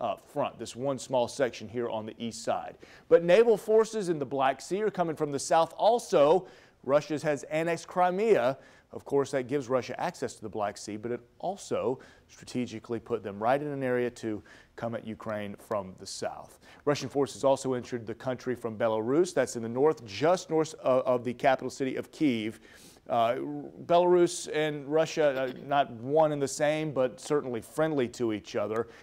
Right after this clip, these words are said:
That's how they have been able to take control, or at least on their way to taking control of the capital of Ukraine. At last check, that tank column coming in, uh, from the north out of Belarus down towards Kyiv, as you see that far,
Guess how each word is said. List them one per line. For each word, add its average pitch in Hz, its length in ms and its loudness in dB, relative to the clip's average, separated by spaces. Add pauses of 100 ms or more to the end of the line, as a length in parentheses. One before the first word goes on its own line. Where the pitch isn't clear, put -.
(100)
That's 131 200 -2
how 131 140 2
they 123 120 0
have 113 120 0
been 120 100 -4
able 113 180 -2
to 110 60 -6
take 117 300 -2
control, 107 360 -6
or 107 120 -2
at 117 80 -6
least 127 220 -2
on 120 100 0
their 113 140 0
way 135 200 4
to 135 60 0
taking 107 320 -8
control 107 560 -6 (240)
of 110 160 -4
the 104 80 -14
capital 113 460 -2
of 92 80 -12
Ukraine. 104 400 -10
At 104 120 -6
last 123 360 0
check, 156 320 2
that 143 260 6
tank 160 300 -4
column 165 400 2
coming 147 340 -2
in, 185 380 2 (380)
uh, 131 280 6
from 180 340 2
the 180 80 2
north 180 300 2
out 160 160 4
of 147 80 0
Belarus 160 480 4
down 156 240 2
towards 151 320 -2
Kyiv, 190 400 -2
as 131 180 -4
you 123 60 -6
see 147 160 -4
that 123 260 -2
far, 180 580 4